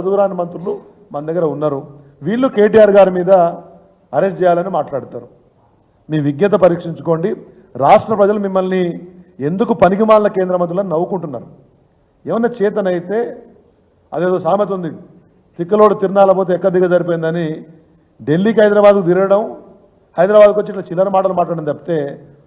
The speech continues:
వచ్చేటప్పుడు ఓ కంపెనీ పట్టుకరా, కరీంనగర్ కేంద్ర మంత్రి ఉన్నావు, అక్కడ ఎంపీ అయిన రెండు సార్లు చేసిండ్రు, యువకులు కూడా కొంతమంది ఓట్లు వేసినారని చెప్పుకుంటున్నారు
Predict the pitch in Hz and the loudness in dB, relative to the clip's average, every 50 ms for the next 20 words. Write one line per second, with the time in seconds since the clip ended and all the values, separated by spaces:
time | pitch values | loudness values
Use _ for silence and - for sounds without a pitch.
0 | _ _ _ _ _ 139 151 147 208 190 208 214 175 226 240 233 208 226 - - | _ _ _ _ _ -4 -2 0 0 2 2 2 2 2 2 2 2 0 -4 -12
1 | - - - 165 156 160 151 147 156 175 180 175 175 156 175 185 175 170 170 - | -16 -12 -10 -8 -6 -6 -6 -6 -4 -4 -2 -2 -2 -2 -2 -2 -2 -2 -2 -4
2 | - - - - _ _ _ _ _ _ - 160 185 196 190 190 202 202 - 185 | -8 -18 -20 -20 _ _ _ _ _ _ -6 -4 -4 -2 0 0 -2 -2 -2 -4
3 | 180 180 185 185 180 175 170 170 165 165 156 156 156 156 - - - - _ _ | -4 -4 -4 -4 -4 -4 -4 -6 -6 -6 -6 -6 -6 -8 -10 -18 -20 -20 _ _
4 | _ _ _ _ _ _ - 143 143 147 151 165 175 165 202 190 190 185 180 180 | _ _ _ _ _ _ -12 -10 -6 -6 -6 -6 -6 -4 -2 -2 0 0 0 0
5 | 165 165 160 143 147 185 185 170 156 160 160 165 165 151 143 156 151 156 - - | 0 -2 -4 -2 0 0 0 0 -2 -6 -6 -8 -10 -10 -10 -10 -12 -14 -16 -20
6 | _ _ _ _ _ _ _ 135 160 196 214 190 214 202 208 214 185 185 180 180 | _ _ _ _ _ _ _ -2 0 0 2 2 0 0 2 2 0 0 -2 -2
7 | 180 185 175 160 175 175 170 180 180 147 165 175 175 170 170 160 160 165 - - | -2 -2 -2 0 -2 -2 -2 -4 -4 -2 -2 -2 -2 -2 -2 -4 -6 -8 -10 -14
8 | 156 135 143 151 151 147 151 147 147 | -14 -10 -8 -6 -6 -6 -6 -8 -12